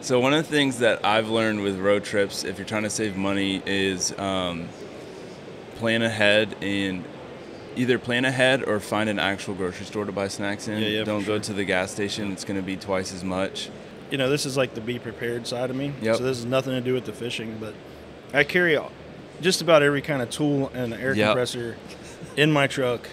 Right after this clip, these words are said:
Speaker 2: at all times.
Speaker 1: So if you are headed to a campground with a skiff and, and you don't have time to call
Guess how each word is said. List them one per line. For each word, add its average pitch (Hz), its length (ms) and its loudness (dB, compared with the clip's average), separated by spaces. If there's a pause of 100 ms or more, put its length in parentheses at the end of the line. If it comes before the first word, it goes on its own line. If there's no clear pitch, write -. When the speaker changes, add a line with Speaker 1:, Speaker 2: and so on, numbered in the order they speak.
(260)
Speaker 2:
at 123 120 0
all 123 200 4
times. 123 400 -4
Speaker 1:
So 104 100 0
if 101 300 2
you 117 640 4
are 104 240 4
headed 107 260 2
to 113 140 0
a 104 40 2
campground 101 460 0
with 95 120 -2
a 95 40 -2
skiff 98 400 0
and, 95 300 -2 (100)
and 95 160 -4
you 95 100 -2
don't 95 240 0
have 98 140 0
time 101 240 0
to 92 60 0
call 98 480 4